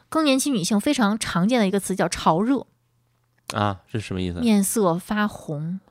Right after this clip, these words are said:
Speaker 1: 出虚汗，
Speaker 2: 嗯。嗯。
Speaker 1: 脾气暴躁。你明明不热，
Speaker 2: 嗯。
Speaker 1: 但是你开始出虚汗。
Speaker 2: 嗯。
Speaker 1: 这个时期的女性，你要开始预防骨骼疾病了。
Speaker 2: 哦。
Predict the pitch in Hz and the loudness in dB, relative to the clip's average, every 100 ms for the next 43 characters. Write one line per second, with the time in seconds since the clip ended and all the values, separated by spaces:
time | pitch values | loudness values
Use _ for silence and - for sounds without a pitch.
0 | _ _ 190 202 220 226 233 233 - 262 | _ _ -4 -2 -2 -2 -2 -2 0 0
1 | - - _ - 95 87 - - - 190 | 0 -10 _ -10 -8 -10 -16 -12 -8 -2
2 | 269 226 311 226 - 156 160 _ _ 226 | 0 2 4 4 0 -8 -10 _ _ 2
3 | 196 285 359 359 170 208 269 226 - 220 | 2 4 0 -2 0 2 4 2 0 -2
4 | 185 190 220 151 - 247 - 254 277 - | -2 -4 -6 -8 -12 -10 -6 -4 -6 -10
5 | _ - 113 95 - - _ _ - 339 | _ -8 -6 -6 -10 -20 _ _ 0 2
6 | 226 151 - - - 180 - 196 180 170 | 2 -4 -4 -4 -2 -2 -2 2 2 0
7 | - 196 - 202 202 202 247 254 - 180 | -2 -2 -4 -4 -4 -2 0 0 0 -2
8 | 226 185 160 196 180 151 170 180 165 208 | 0 2 2 2 0 0 -2 -2 -2 -2
9 | 175 196 _ _ _ _ - 107 92 110 | -2 -8 _ _ _ _ -8 -6 -4 -6
10 | 107 | -10